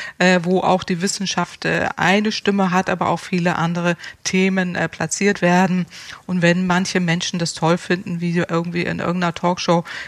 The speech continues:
gegeneinander angebrüllt wird, äh, dann, äh, scheint es dafür eine Zuhörerschaft zu geben. Ich gehöre da nicht dazu, aber sei es drum. Was ich wichtig finde an dieser Stelle ist wirklich, dass einerseits, äh, wirklich informiert wird,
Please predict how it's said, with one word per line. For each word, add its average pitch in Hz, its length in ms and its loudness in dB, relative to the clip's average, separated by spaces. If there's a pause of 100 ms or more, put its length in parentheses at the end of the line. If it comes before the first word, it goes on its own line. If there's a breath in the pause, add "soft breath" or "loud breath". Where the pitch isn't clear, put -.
gegeneinander 175 640 0
angebrüllt 175 560 0
wird, 175 240 0
äh, 175 120 0
dann, 170 260 0
äh, 165 260 0
scheint 175 300 0
es 175 120 -2
dafür 170 280 -2
eine 165 120 -4
Zuhörerschaft 175 680 2
zu 185 140 -2
geben. 180 180 2
Ich - 240 -6
gehöre 180 220 2
da 160 100 0
nicht 185 240 -2
dazu, 208 380 0 (360 loud breath)
aber 185 560 6
sei 180 280 2
es 202 160 0
drum. 151 220 -4
Was 165 280 -2
ich - 300 0
wichtig 202 300 -2
finde 156 300 -2
an 156 120 -6
dieser 160 260 -2
Stelle 151 300 -2
ist - 180 -4
wirklich, 233 440 2 (320 loud breath)
dass - 200 -2 (100)
einerseits, 196 800 2 (300)
äh, 180 280 2
wirklich 214 400 -2
informiert 185 640 0
wird, 240 340 0